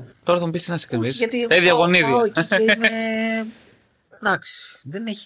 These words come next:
Speaker 2: τύχη, ρε παιδί μου. Εντάξει, να πω βέβαια ότι τον, ξέρω εγώ, τον Ιούλιο και τον Αύγουστο λειτουργούν σε κανονικούς, ε, ρυθμούς, γιατί πρέπει να εξυπηρετήσουν κόσμο. Αλλά άμα πας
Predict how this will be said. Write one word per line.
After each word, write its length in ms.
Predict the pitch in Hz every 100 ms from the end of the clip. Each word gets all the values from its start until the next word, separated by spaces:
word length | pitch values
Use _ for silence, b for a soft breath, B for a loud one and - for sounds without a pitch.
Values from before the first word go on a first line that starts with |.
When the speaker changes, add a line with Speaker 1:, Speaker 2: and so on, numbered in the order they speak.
| _
Speaker 2:
τύχη, 300 | 120 - 110
ρε 80 | 76
παιδί 160 | 80
μου. 60 | 85
Εντάξει, 220 | 117 113
να 100 | 107
πω 240 | 113 139 135
βέβαια 320 | 135 156 175
ότι 480 | 170 160 156 151 147
τον, 160 | 139 131 117 113 110 120 113
ξέρω 180 | - 135
εγώ, 80 |
τον 160 | 135 127
Ιούλιο 260 | 110 131 160
και 80 |
τον 180 | - 120
Αύγουστο 440 | 127 151 151 165 156
λειτουργούν 500 | 143 131 123 165 175
σε 140 | 175 175 160 156 156
κανονικούς, 680 | 151 151 151 147 151 135 -
ε, 80 | 101
ρυθμούς, 440 | 95 92 101 160 190
γιατί 180 | 175 170
πρέπει 200 | 175 175
να 80 |
εξυπηρετήσουν 560 | 165 - 143 147 160 156
κόσμο. 480 | 147 120 95 76 -
Αλλά 280 | 120 175 202
άμα 180 | 202 185
πας 320 | 190 185